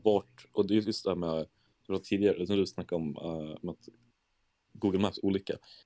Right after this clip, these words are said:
För just på den här jordgloben så var det typ så här att, eh, eh, fan var det Irland, eller fan var det som var så här, "Ja, det är en del av Storbritannien", även fast de skulle så här... Alltså det stod att det var så England, men sen några år... Men e-, egentligen det årtalet som han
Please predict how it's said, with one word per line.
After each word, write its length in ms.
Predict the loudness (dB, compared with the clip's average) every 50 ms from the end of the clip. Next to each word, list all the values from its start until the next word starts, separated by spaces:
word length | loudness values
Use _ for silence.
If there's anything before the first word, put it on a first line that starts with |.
| _ _ _ _ _ -14
För 100 | -4 2 2
just 160 | 4 4 4
på 40 | 4
den 80 | 4 6
här 60 | 6
jordgloben 380 | 4 2 2 2 0 0 -2
så 100 | -4 -6
var 20 | -6
det 60 | -6
typ 40 | -4
så 80 | -4
här 80 | -6 -6
att, 160 | -6 _ -2
eh, 280 | 0 0 0 0 -4 -10 -18 _ _ _ _ _ _ _ _ _ _ _ _ _ _ -10 -8
eh, 200 | -8 -8 -8 -8 -10 -12 -14 -16 -18 -20 _ _ _ _ _ _ _ _ _ -10
fan 140 | -4 0 2
var 100 | 2 2
det 220 | 2 0 -2 -2 -2
Irland, 480 | 0 2 2 2 2 0 -2 -4 -6 -8
eller 100 | -8 -6
fan 200 | -4 -4 -4 -4
var 120 | -2 -2
det 220 | 0 0 0 0 -2 -6 _ _ _ -16 -12
som 160 | -8 -4 -2
var 120 | -2 -2
så 100 | -4 -6
här, 60 | -10 -4
"Ja, 260 | 0 2 2 2 2 2
det 160 | 2 2 2 2
är 40 |
en 100 | 2 0
del 220 | 2 2 2 2 2 2
av 160 | 0 -2 -2
Storbritannien", 760 | -2 -2 0 0 0 0 -2 -2 -2 -2 0 -2 -4 -4 -8
även 200 | -10 -10 -10 -10
fast 220 | -10 -12 -12 -8 -6
de 220 | -6 -6 -6 -6
skulle 260 | -8 -6 -4 -4 -2
så 120 | -2 -4 -6
här... 100 | -6 -8 _ _ _ _ _ _ _ _ _ _ _ _ -2
Alltså 80 | -2
det 100 | 0 0
stod 220 | 2 2 0 0 0
att 80 | -4
det 200 | -6 -6 -4 -4
var 80 | -4 -4
så 100 | -4 -4 -4
England, 380 | -2 -2 -2 -2 -4 -6 -8 -14 _ _ -8
men 320 | -6 -4 -4 -4 -6 -8 -12 _ _ _
sen 180 | -4 -2 0 2
några 160 | 2 2 2
år... 240 | 2 2 2 0 -4 _ _ _ _ _
Men 120 | -2 2
e-, 120 | 2 2 2 2
egentligen 540 | 2 0 0 0 -2 -4 -4 -4 -4 -8 -14 _ _ _
det 120 | -4 -4 0
årtalet 560 | 2 2 0 2 4 4 4 4 4 0 -2
som 260 | -4 -4 -4 -4 -6
han 180 | -6 -6 -8